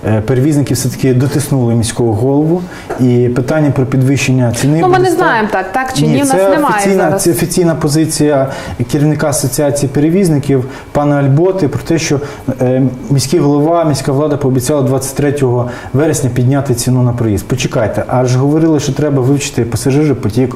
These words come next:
Speaker 1: обґрунтування.
Speaker 2: Ну, для чогось ці два місяці
Speaker 1: Да.
Speaker 2: брали?
Speaker 1: Тобто,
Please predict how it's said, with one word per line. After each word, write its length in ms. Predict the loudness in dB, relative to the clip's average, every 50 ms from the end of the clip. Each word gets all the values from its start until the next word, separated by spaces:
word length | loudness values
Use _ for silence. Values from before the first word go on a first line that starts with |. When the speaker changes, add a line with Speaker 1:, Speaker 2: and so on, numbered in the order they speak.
| -6 -4
Speaker 1:
обґрунтування. 840 | -2 0 0 2 2 0 0 0 0 0 2 2 2 2 2 2 2
Speaker 2:
Ну, 100 | 2 2
для 140 | 2 0 0
чогось 260 | 0 0 0 0 0
ці 120 | -2 -2
два 120 | 0 0 2
місяці 400 | 2 2 2 2 2 0 0 0
Speaker 1:
Да. 60 | 0
Speaker 2:
брали? 280 | 0 2 2 2 0 0 -2 0 0
Speaker 1:
Тобто, 180 | 2 2 2